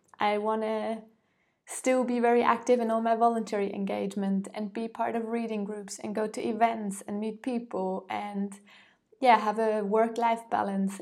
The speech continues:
exercise, um, go to seminars and weekend conferences and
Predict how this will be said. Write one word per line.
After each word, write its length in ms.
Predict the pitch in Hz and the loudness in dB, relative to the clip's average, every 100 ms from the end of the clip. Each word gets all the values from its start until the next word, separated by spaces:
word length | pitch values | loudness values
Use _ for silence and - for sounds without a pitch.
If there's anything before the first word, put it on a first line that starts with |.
| - | -4
exercise, 1040 | 240 - 208 - - - 220 208 - - _ _ _ _ - 247 | -4 -6 -8 -4 -2 -2 -4 -6 -8 -20 _ _ _ _ -2 4
um, 480 | 247 240 240 240 | 6 6 6 4
go 180 | 233 240 | 6 6
to 140 | 247 269 | 6 2
seminars 560 | - 254 254 226 226 | 0 0 0 -2 0
and 160 | 220 214 | -2 0
weekend 400 | 233 233 226 214 | -2 -2 -4 -4
conferences 920 | 214 208 208 202 208 208 202 - - - | -4 -6 -6 -6 -4 -4 -6 -10 -20 -6
and 420 | 208 202 202 202 | -4 -4 -6 -8